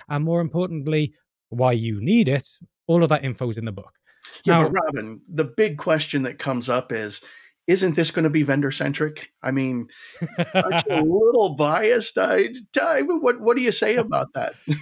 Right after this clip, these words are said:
Speaker 1: Uh, I, I say you're a good wingman, and I think we need to go out for drinks together.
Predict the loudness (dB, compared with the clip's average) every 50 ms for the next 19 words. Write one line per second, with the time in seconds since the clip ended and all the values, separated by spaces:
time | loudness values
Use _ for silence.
0 | -6 -10 -12 -10 -14 -10 -8 -6 -6 -6 -6 -4 -2 0 2 2 2 2 0 0
1 | -2 -4 -6 -10 -6 -2 0 0 0 0 0 0 -2 -2 -4 -4 -4 -4 -4 -4
2 | -4 -4 -4 -4 -4 -6 -6 -6 -6 -8 -8 -8 -10 -10 -10 -10 -8 -6 -4 -2
3 | -2 -2 -2 -4 -2 0 0 0 0 -2 -2 0 0 0 0 -2 -2 -2 -2 -2
4 | -2 -4